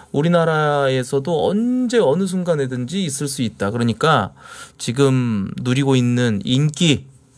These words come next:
어, 선배로서 제가 인터넷 방송 선배로서 말씀드릴게요. 쉽게 얻어지는 거 아니니까 쥐흔이니 뭐니 그딴 말로 팬들 갈라치지 말고 똑바로 하란 말이야!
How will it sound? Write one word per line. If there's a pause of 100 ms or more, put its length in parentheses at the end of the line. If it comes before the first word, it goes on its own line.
어,
선배로서
제가 (120)
인터넷
방송
선배로서
말씀드릴게요. (460)
쉽게
얻어지는
거
아니니까
쥐흔이니
뭐니
그딴
말로 (480)
팬들
갈라치지
말고 (1800)
똑바로
하란
말이야!